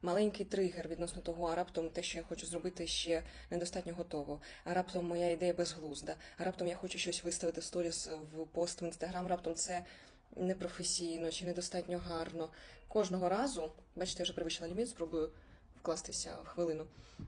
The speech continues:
Кожного разу, а, це обмеження, це зупиняє мене від дії,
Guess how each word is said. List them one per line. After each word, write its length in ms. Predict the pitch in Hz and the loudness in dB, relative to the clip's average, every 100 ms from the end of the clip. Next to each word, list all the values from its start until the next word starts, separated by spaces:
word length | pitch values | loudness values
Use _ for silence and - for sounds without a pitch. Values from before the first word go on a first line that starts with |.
| - | 0
Кожного 340 | 208 190 180 | 2 2 2
разу, 500 | 185 220 214 165 151 - - - - - - - 247 | 2 2 2 0 0 -4 -20 -20 -20 -20 -20 -12 -4
а, 280 | 180 175 170 | 0 0 0
це 400 | - 185 185 180 | 2 4 4 4
обмеження, 600 | 185 185 180 170 160 160 | 4 4 4 2 -2 -4
це 340 | - 180 165 165 - - - - | -2 2 2 2 -10 -20 -18 -8
зупиняє 540 | - 175 190 190 175 | -4 2 4 6 4
мене 400 | 170 170 185 247 262 - | 2 2 2 2 -2 -6
від 320 | 180 208 214 | -2 0 -2
дії, 520 | 175 170 180 165 165 | -4 0 2 0 -8